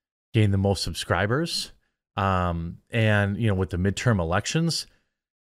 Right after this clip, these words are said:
And <sighs> it's one of the most spurious strikes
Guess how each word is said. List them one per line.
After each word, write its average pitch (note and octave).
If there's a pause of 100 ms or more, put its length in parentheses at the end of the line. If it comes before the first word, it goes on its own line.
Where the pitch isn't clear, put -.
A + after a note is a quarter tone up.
(120)
And C3+ (180)
<sighs> -
it's D#3
one D3
of D3
the C#3+
most C3
spurious C#3
strikes B2